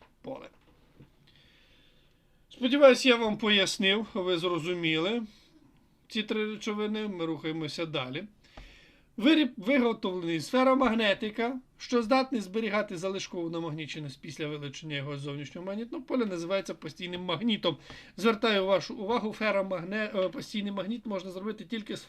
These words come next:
фа-, феромагнетика. Не з діамагнетика, не парамагнетика, а саме з феромагнетика роблять постійні магніти.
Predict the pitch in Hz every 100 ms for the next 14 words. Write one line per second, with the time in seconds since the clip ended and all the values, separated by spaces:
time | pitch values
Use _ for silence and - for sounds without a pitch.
0 | - 262 - - - - 202 147 214 220
1 | 208 208 202 202 - 143 143 - - -
2 | - - - - 214 240 226 180 165 214
3 | 233 226 220 220 208 214 214 - 202 202
4 | 196 185 175 - 202 196 196 185 180 190
5 | 190 - 180 190 190 - - - 170 -
6 | 190 190 175 160 - 180 170 151 147 151
7 | 180 196 226 285 - _ _ _ - 185
8 | 185 185 185 - 160 - 175 175 175 170
9 | 175 156 240